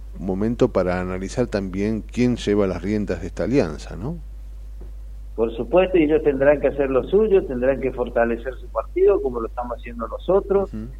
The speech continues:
Speaker 2: y el peronismo federal lo tendrá que hacer, y entonces pues juntamos todo y somos realmente una potencia.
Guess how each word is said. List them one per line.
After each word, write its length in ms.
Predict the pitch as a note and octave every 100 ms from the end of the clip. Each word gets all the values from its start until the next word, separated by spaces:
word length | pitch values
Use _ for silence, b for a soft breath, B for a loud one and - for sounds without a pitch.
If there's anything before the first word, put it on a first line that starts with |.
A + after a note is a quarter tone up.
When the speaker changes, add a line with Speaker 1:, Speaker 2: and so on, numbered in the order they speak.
| -
Speaker 2:
y 80 | A#2
el 120 | A#2
peronismo 500 | B2+ B2+ C#3+ C#3+ C3
federal 380 | C3 B2 B2+ C3
lo 100 | B2+
tendrá 320 | A#2+ A#2 A2+
que 80 | A2
hacer, 280 | G#2 F#3+
y 40 | G3
entonces 360 | C3+ C3+ C#3 B2+
pues 120 | C#3
juntamos 520 | C3+ A#2+ B2+ B2 A2+
todo 260 | D3 G3+ G#3+
y 60 | E3+
somos 260 | C3+ C3 B2
realmente 420 | B2 A#2+ B2+ -
una 100 | A2+
potencia. 580 | A2+ - F#3+ F#3+ - -